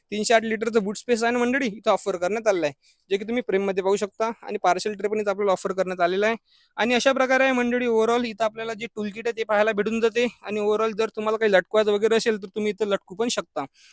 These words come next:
आणि डेल्टा प्लस आहे, इथं आपल्याला लाईट वगैरे काही पाहायला भेटणार नाही. म्हणजे बूट स्पेस जे आहे ते आपल्याला चांगलं इथं पाहायला भेटून जाते. तर मंडळी, ही होती गाडीच्या overall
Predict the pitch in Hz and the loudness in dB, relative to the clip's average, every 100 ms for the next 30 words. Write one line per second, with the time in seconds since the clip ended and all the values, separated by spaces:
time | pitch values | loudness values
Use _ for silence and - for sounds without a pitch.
0 | _ 208 202 220 233 233 240 240 220 226 | _ -4 2 2 2 2 2 0 2 2
1 | 226 202 196 190 190 190 196 165 160 180 | 4 2 0 -2 -6 -4 -6 -4 -6 -4
2 | 262 _ _ _ 170 196 196 165 147 196 | -8 _ _ _ -4 -2 -2 -4 -4 -4
3 | 247 285 _ 196 180 240 - 269 247 269 | -4 -6 _ -8 -4 -4 -2 -2 -2 0
4 | 269 247 233 233 247 208 208 226 220 214 | 0 0 -2 -2 -2 -2 0 -2 -2 -4
5 | 208 190 190 240 - 156 170 226 262 196 | -2 0 0 -2 -4 -8 -8 -8 -8 -4
6 | 156 147 131 _ _ _ - 220 247 269 | -4 -6 -16 _ _ _ -2 2 2 4
7 | 302 330 - _ _ - 240 294 277 302 | 2 0 -4 _ _ 4 6 6 4 4
8 | 247 247 240 277 226 226 233 240 | 6 4 2 2 6 6 8 6